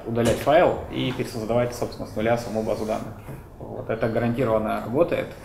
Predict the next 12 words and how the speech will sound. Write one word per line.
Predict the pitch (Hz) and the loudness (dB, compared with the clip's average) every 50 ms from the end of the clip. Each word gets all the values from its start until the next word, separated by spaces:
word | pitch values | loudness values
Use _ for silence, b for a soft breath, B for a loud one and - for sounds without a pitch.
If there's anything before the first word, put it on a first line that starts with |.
| B B B B B B B | B B B B B B B
а, | 104 107 104 98 - | 4 6 6 6 6
поэтому, | 110 120 120 - 123 123 117 117 - - - - - - - | 6 6 6 6 4 4 4 2 0 -4 -10 -14 -16 -12 -6
несмотря | - 120 - - 135 127 143 143 131 | -4 -4 0 0 2 4 4 6 6
на | 123 120 | 4 4
то, | 127 127 | 2 0
что | - - 120 | 0 0 -2
это | 110 120 | -2 -2
персистентное | 113 - 113 113 - 127 120 - 135 127 120 - 110 107 | -4 -4 -6 -6 -6 -6 -2 0 2 2 2 2 0 -2
хранилище, | - - 117 117 127 123 117 110 - - 104 | -2 0 2 4 4 4 4 2 0 -2 -4
которое | - - 117 113 107 110 110 | -4 0 0 2 2 2 2
обеспечивает | 107 107 - - 131 120 120 - 107 104 - | 0 -2 -2 0 0 0 0 -2 -4 -4 -4
какое-то, | - 110 - - 113 110 - - 110 110 107 104 104 - | -6 -6 -2 0 0 0 2 2 2 4 4 4 2 0